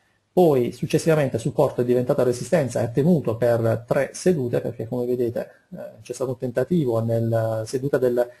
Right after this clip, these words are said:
ventidue gennaio di superamento, ma poi è venuto giù. C'era anche questa resistenza dinamica e sono saltati s-, questi due livelli.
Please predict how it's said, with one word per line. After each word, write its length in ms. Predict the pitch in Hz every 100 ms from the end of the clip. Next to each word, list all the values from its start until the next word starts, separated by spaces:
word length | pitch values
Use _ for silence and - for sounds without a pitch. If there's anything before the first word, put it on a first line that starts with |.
| _ _ -
ventidue 340 | 156 151 143
gennaio 520 | 127 147 175 123 117
di 120 | 113
superamento, 640 | 120 - - 185 135 143 127
ma 100 | 117
poi 200 | 131 120
è 20 |
venuto 320 | 120 127 190
giù. 200 | 147 220
C'era 260 | 190 135 143
anche 500 | 143 117 120 117 -
questa 360 | - 147 - 123
resistenza 640 | 135 131 - 160 143 - 123
dinamica 580 | 214 135 113 123 202 - _ _ _
e 200 | - -
sono 280 | _ - 180
saltati 480 | 165 180 143 117 120
s-, 160 | 113 -
questi 200 | 147 139
due 140 | 147
livelli. 580 | 147 143 110 110 127